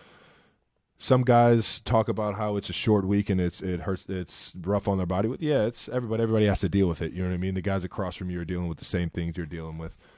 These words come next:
So I still think it's a fair match. And I, and granted, I'm gonna get ready to play no matter what day of the week it is. I think that the Thursday night games are special. I do enjoy playing in them, and I also enjoy the,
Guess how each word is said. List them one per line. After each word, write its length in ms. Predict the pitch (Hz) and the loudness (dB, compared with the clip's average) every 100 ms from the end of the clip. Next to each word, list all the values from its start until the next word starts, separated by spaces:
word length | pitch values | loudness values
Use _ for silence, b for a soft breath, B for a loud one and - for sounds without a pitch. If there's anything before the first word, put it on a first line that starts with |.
| - | -6
So 140 | 104 | -4
I 20 | |
still 220 | 95 107 | -2 -2
think 180 | 95 95 | 0 -2
it's 80 | 85 | -2
a 60 | 87 | -2
fair 260 | - 87 | 0 0
match. 300 | 80 82 82 | 0 -2 -2
And 100 | 82 | -2
I, 240 | 82 80 78 | -2 -2 -6
and 400 | 82 78 76 78 - _ - | -8 -8 -10 -12 -16 _ -16
granted, 340 | 85 101 95 87 | -4 -2 0 -2
I'm 120 | 95 | -2
gonna 320 | 95 87 82 - b b b _ | 0 0 -2 -6 b b b _
get 160 | 92 95 | -4 -2
ready 240 | 92 85 | 0 -2
to 80 | 80 | -2
play 380 | - 90 85 80 | 0 0 0 -4
no 120 | - 90 | -2 -2
matter 200 | 85 85 | 0 -2
what 200 | 85 80 | -2 -2
day 160 | 85 | -2
of 80 | 80 | -4
the 60 | 78 | -4
week 220 | 82 80 | -6 -6
it 60 | |
is. 320 | 80 85 78 - _ _ _ _ _ _ _ _ _ _ - | -4 -4 -6 -12 _ _ _ _ _ _ _ _ _ _ -6
I 80 | |
think 240 | 135 156 135 | 0 2 6
that 180 | 135 120 | 4 4
the 80 | |
Thursday 380 | 104 117 113 107 | 4 6 8 6
night 180 | 98 92 | 4 2
games 300 | 98 95 85 | 2 2 2
are 60 | 78 | -2
special. 640 | - - 98 - 113 110 - _ - | -2 0 0 2 0 0 -6 _ -2
I 140 | 104 | 0
do 340 | 101 104 107 104 | 0 2 2 2
enjoy 380 | 90 98 95 | 0 -2 -2
playing 340 | 90 95 90 92 | -2 -4 -4 -2
in 100 | 92 | -2
them, 280 | 95 101 101 _ _ _ | -2 -4 -8 _ _ _
and 240 | 113 113 | -6 -4
I 60 | 107 | -4
also 460 | 98 98 - 98 92 | -2 -2 0 2 2
enjoy 520 | 90 85 92 92 92 | 0 0 0 2 0
the, 340 | 82 85 85 | -2 -2 -4